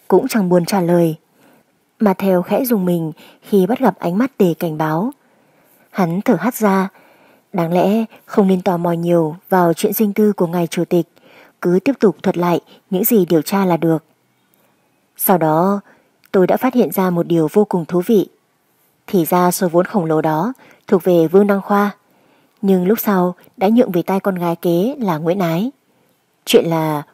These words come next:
cô Nguyễn và ông Đoàn trước khi lấy nhau đã ký qua một hợp đồng tiền hôn nhân, chứng tỏ cô Nguyễn có ý muốn bảo toàn gia sản của mình. Song sau khi rời khỏi nước Việt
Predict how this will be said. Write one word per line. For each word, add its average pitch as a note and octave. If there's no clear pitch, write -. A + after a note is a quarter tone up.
cô F#3
Nguyễn F3+
và F#3
ông F3+
Đoàn E3+
trước B3+
khi G3+
lấy E3+
nhau F#3
đã G3+
ký F#3+
qua A#3+
một F3+
hợp F3
đồng E3+
tiền E3+
hôn G3
nhân, G3
chứng F3+
tỏ G#3+
cô F#3
Nguyễn F#3
có F#3
ý F3+
muốn G#3
bảo G#3+
toàn E3
gia -
sản F#3+
của E3
mình. D#3+
Song F3
sau G#3
khi G3+
rời F3
khỏi E3
nước G3
Việt F3+